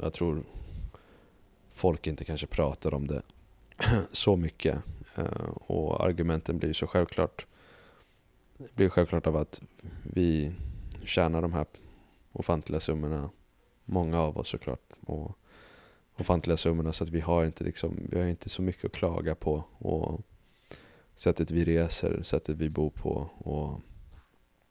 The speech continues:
och det. Men med det sagt så, ehm,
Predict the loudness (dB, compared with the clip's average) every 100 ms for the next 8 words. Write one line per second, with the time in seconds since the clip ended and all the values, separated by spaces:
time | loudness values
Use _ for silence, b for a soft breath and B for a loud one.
0 | _ -2 2 2 2 2 2 2 -2 b
1 | b b b b 0 6 6 6 4 2
2 | 0 -6 2 4 4 0 -4 b b b
3 | b _ _ _ -20 _ -20 _ _ _
4 | _ _ -8 -4 -4 -4 -6 -6